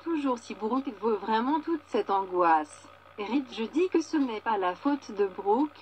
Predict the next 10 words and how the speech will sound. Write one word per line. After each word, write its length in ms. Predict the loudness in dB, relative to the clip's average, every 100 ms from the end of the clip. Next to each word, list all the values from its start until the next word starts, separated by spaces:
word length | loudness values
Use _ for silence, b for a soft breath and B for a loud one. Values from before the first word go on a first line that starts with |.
| -8
mais 240 | -4 -4
Steffi 460 | -4 -4 -4 -6 -6
soutient 560 | 0 0 2 4 4
que 180 | 2 -2
toute 300 | 0 -2 2
leur 200 | 2 4
histoire 480 | 2 0 4 6 6
est 200 | 2 2
un 140 | 2
drame. 520 | 2 2 4 4 2